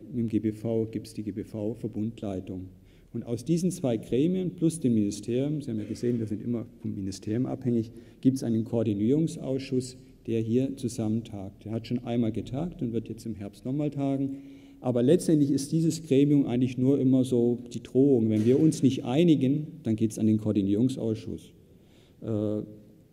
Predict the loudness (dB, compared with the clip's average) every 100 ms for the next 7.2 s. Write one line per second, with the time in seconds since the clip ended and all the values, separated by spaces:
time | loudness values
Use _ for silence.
0 | 2 4 4 0 -4 -4 -2 -2 0 0
1 | 2 0 0 2 2 0 0 4 6 6
2 | 4 -2 2 2 2 -2 -2 -2 -2 -4
3 | -10 -8 -6 -6 -2 0 2 2 0 -2
4 | -2 -2 -2 -6 -4 -2 0 2 2 2
5 | 2 -2 2 0 0 -8 -18 -20 -10 -2
6 | 0 0 4 2 2 -4 -2 0 0 -2
7 | -6